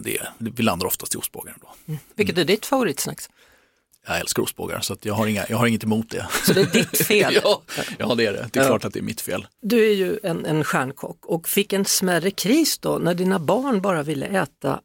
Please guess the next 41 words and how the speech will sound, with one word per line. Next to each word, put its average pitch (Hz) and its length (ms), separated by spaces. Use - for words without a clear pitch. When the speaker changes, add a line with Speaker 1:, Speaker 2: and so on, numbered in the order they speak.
Speaker 2:
macka 208 420
med 214 140
smör. 262 460
Berätta. 202 460
Speaker 1:
Jag 120 80
hade 117 140
inte 113 140
gjort 104 80
min 117 100
läxa, 110 340
jag 110 60
hade 95 140
inte 90 120
pratat - 180
med 90 140
så - 80
många 90 120
föräldrar. 120 540
Så - 140
att, - 160
eh, 135 100
jag 131 100
hade 131 200
tagit 101 240
ut 95 120
segern 82 200
i - 40
förskott. - 540
Jag 107 240
kände 58 240
bara, - 200
"Wow, 87 360
jag 92 120
har, 73 340
min 95 200
son 82 220
äter - 200
allt, - 220
jag 87 60
har 82 60
lyckats." - 480